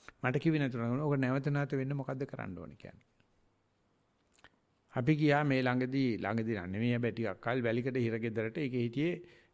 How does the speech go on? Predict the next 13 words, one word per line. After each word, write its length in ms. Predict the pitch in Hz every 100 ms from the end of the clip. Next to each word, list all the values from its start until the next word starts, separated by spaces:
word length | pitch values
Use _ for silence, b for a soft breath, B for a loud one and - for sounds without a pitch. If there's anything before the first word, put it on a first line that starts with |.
| -
එකසිය 400 | 127 - 143 170
දාහතර 440 | 147 135 135 143 147
දෙනෙක් 300 | 139 143 139
ඇවිල්ලා 260 | 143 135
වාඩින 260 | 127 117 131
ඔක්කොම 340 | 147 - 160 160
සුදු 260 | - 135
ඇඳගෙන 400 | 131 117 123 160 180
මිනිමරුවෝ 800 | 143 135 139 139 120 101 117 202 - B B B
මරණ 320 | 127 127 160
දඬුවම් 280 | 147 147 175
නියමිච්ච 360 | 170 135 117
කට්ටිය. 380 | 110 87 - -